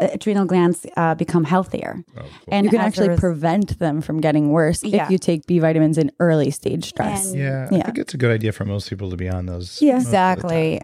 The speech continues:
Speaker 1: And the stress adaptogen, we have a stress adaptogen in the core formulation. It's the ashwagandha. It's standardized to very high percentage of the bioactives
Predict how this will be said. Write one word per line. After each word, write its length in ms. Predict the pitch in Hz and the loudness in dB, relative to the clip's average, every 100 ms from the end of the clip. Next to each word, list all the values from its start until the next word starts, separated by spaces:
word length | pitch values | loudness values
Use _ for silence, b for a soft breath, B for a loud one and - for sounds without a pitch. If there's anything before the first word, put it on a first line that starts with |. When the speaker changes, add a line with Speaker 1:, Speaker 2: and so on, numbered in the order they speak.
| - | -2
Speaker 1:
And 640 | 202 202 196 196 190 190 - 208 | 2 4 6 6 4 2 -2 -4
the 120 | 202 | -4
stress 380 | - 285 370 - | 0 0 2 2
adaptogen, 760 | 226 190 - 175 180 180 175 175 | 2 2 0 -4 0 0 0 -2
we 120 | 196 | -2
have 340 | - 226 254 | 0 0 0
a 60 | 233 | -2
stress 260 | - 202 190 | -4 -4 0
adaptogen 460 | 190 190 175 180 | 0 0 0 2
in 80 | 175 | 2
the 80 | 165 | 0
core 300 | - 233 233 | -2 -2 -2
formulation. 600 | 202 185 175 165 175 170 | 0 0 0 0 2 2
It's 220 | 160 - | 2 0
the 100 | - | 0
ashwagandha. 640 | 160 160 - 160 160 151 | 0 0 -4 -2 -2 0
It's 220 | 151 151 - | -2 -4 -2
standardized 580 | 175 165 165 156 156 - | 0 2 2 0 -2 -2
to 60 | |
very 240 | 156 196 190 | 2 2 4
high 180 | 175 | 2
percentage 520 | 170 165 170 160 160 165 | 0 -2 0 0 -2 -6
of 80 | |
the 100 | 156 | -4
bioactives 760 | 156 151 160 160 - 247 269 | 0 2 2 0 0 0 0